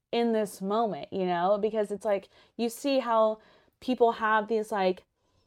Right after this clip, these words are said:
you're experiencing the same thing, but their moment is full of joy and happiness, and then my moment is,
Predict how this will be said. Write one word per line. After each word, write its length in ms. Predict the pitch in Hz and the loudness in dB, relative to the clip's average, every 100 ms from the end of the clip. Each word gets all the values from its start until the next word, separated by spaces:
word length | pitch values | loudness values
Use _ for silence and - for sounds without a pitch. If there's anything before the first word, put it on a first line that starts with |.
| _ _ _ | _ _ _
you're 120 | 247 | 6
experiencing 1300 | 247 - - 269 285 311 302 294 - 247 233 226 233 - _ _ - | 6 4 -4 0 2 2 2 0 -2 0 0 0 -2 -8 _ _ -6
the 80 | 214 | -4
same 460 | - 233 233 247 | -2 0 0 -2
thing, 480 | 240 - 151 151 202 - _ _ _ _ _ _ _ | -4 -2 -2 -4 -12 -16 _ _ _ _ _ _ _
but 260 | 214 208 202 | 2 2 6
their 240 | 226 262 | 6 6
moment 420 | 277 196 180 180 - | 2 2 0 -2 -4
is 240 | 202 - | -6 -6
full 240 | - 196 185 | 0 4 6
of 180 | 180 | 4
joy 360 | 180 208 202 190 | 2 4 6 6
and 100 | 185 | 2
happiness, 760 | 180 185 180 180 170 165 180 - | 0 0 0 -2 -6 -6 -10 -8
and 240 | - 190 190 | -6 -2 0
then 420 | 185 180 185 190 _ _ _ _ _ _ _ - | 0 0 -4 -8 _ _ _ _ _ _ _ -10
my 380 | 196 220 262 262 | -2 2 2 4
moment 560 | 220 185 185 175 175 - | 2 2 2 0 -2 -2
is, 680 | 190 180 175 180 180 185 | 2 6 4 4 -2 -6